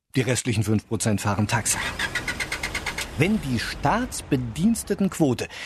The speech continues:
nun gesenkt werden soll, dann müssen natürlich mehr Taxi fahren, weil es ja sonst keine Jobs gibt. Das aber finden diejenigen, die bereits Taxi fahren, wiederum überhaupt nicht witzig, weil sie ja schon Zehntausende von Euro für eine Taxilizenz bezahlt haben, an wen auch immer.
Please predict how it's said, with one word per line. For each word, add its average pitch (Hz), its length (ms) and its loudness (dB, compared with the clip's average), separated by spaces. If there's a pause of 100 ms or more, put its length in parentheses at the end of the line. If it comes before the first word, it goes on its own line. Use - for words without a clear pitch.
(100)
nun 156 260 6
gesenkt 127 640 4
werden 117 220 4
soll, 160 260 4 (380)
dann 160 140 4
müssen 143 220 4
natürlich 123 400 4
mehr 113 380 4
Taxi 208 320 2
fahren, 98 300 0 (340)
weil 127 120 4
es 110 80 2
ja 120 120 4
sonst 104 260 -4
keine 120 220 2
Jobs 131 340 0
gibt. - 260 2 (260)
Das 185 340 2
aber 123 260 0
finden 165 380 4
diejenigen, 160 680 4
die 139 80 2
bereits 127 380 2
Taxi 110 360 -4
fahren, 170 600 2 (260)
wiederum 135 360 4
überhaupt 131 340 0
nicht 80 160 -6
witzig, - 360 -10 (200)
weil 127 240 4
sie 160 240 2
ja 139 100 6
schon 151 220 2
Zehntausende 156 680 2
von 160 180 2
Euro 131 300 4
für 175 140 -4
eine 190 180 4
Taxilizenz 175 720 2
bezahlt 113 400 2
haben, 110 220 4
an 117 220 2
wen 110 200 6
auch 123 220 2
immer. 240 320 6